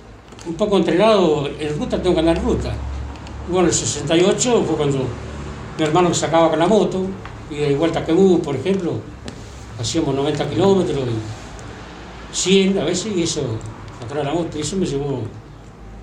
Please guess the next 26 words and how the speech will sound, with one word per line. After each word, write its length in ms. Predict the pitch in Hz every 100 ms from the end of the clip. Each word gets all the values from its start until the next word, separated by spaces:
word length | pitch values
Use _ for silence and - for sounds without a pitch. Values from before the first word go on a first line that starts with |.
| - - - -
Después 260 | 131 170 147
recuerdo 280 | 151 160
tan 160 | 147 151
lindo 320 | 180 196 165
que 180 | 135 113
el 640 | 110 - - - - 135 127
campeonato 320 | 135 151 156
argentino, 720 | 147 135 165 156 147 123 110 - - - - - - - - - 147
este, 720 | 120 - 135 131 123 127 - -
en 260 | 123 120
Paraná, 500 | 107 131 175 185 175 - - - - - - - - - - - -
que 80 | 123
se 140 | 131
corría 240 | 135 156 165
a 40 |
los 100 | 135
ciento 260 | 180 170 170
veinte 300 | 196 220 196
de, 440 | 160 139 131 113 - - - - - - - - - - 156
era 240 | 156 143
de 160 | 135 139
Paraná 500 | 156 160 170 202 233
a 60 |
Diamante, 500 | 180 175 165 113 110 -
de 80 | 123
igual. 240 | 120 123